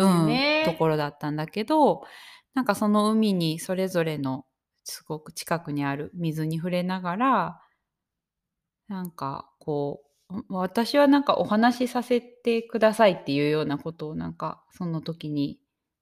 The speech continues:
Speaker 2: こう話したりしたんだけど、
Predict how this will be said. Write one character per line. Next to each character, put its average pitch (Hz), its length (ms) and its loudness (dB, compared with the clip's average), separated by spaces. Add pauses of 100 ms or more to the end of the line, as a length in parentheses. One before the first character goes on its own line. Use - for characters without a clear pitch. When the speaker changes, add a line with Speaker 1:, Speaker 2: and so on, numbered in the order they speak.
(200)
Speaker 2:
こ 151 320 -10
う - 120 -20
話 165 320 -2
し - 20 -18
た 160 140 -8
り 160 100 -8
し - 80 -18
た 180 140 -6
ん 165 100 -4
だ 170 100 -6
け 226 200 -8
ど、 233 440 0